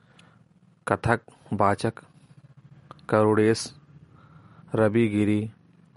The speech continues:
बागेश्वर, जो कि अयोध्या जी से सीख करके आए हैं कथा, उन्होंने कहा और उसके बाद शाम को एक भंडारा भी हुआ।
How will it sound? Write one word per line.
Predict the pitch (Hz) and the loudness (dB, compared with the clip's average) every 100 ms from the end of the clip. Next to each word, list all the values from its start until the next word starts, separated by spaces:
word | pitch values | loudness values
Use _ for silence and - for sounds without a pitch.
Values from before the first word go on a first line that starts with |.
| _ _ 113 | _ _ -2
बागेश्वर, | 107 104 98 101 - 101 101 - - - - - - - - - | 0 2 2 -2 -2 -2 -4 -6 -10 -10 -10 -20 -20 -20 -20 -12
जो | 107 123 | -2 0
कि | 127 120 117 | 0 0 0
अयोध्या | 110 107 101 107 120 | -2 -4 -2 0 0
जी | 107 | -2
से | 101 95 98 113 _ _ - - _ _ - | -4 -4 -6 -8 _ _ -20 -20 _ _ -16
सीख | - - 120 - | -12 -4 -4 -4
करके | - 101 - 104 98 | -2 -2 -2 -2 0
आए | 95 101 104 | 0 -2 -4
हैं | 95 98 110 - | -4 -6 -8 -10
कथा, | 98 - - 104 - _ _ _ _ _ _ _ - - | -12 -8 -8 -8 -18 _ _ _ _ _ _ _ -20 -10
उन्होंने | 127 120 123 123 135 117 _ _ - - _ _ _ - _ _ - | -6 -2 0 0 -2 -10 _ _ -20 -20 _ _ _ -14 _ _ -4
कहा | 110 101 107 104 - _ _ _ - - | -2 0 -2 -4 -14 _ _ _ -20 -6
और | 123 123 143 - _ _ _ _ - | 0 2 0 -6 _ _ _ _ -10
उसके | 117 139 123 | -4 -2 0
बाद | 120 110 - - _ _ _ _ _ _ _ _ _ _ _ _ | 0 0 -4 -18 _ _ _ _ _ _ _ _ _ _ _ _
शाम | - 113 117 | -4 -2 -2
को | 110 - 101 120 - _ _ _ _ _ _ - | -4 -4 -4 -6 -12 _ _ _ _ _ _ -4
एक | 117 113 | -2 0
भंडारा | 104 110 104 104 107 | -2 -2 0 0 0
भी | 101 101 | -2 -4
हुआ। | 98 101 90 | -6 -8 -10